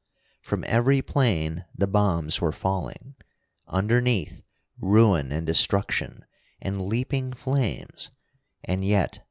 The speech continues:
darkness, save for the phosphorescent outlines of the buildings.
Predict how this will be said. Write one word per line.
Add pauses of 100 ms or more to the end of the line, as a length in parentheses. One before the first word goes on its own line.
(140)
darkness, (500)
save (280)
for
the
phosphorescent (300)
outlines
of
the
buildings.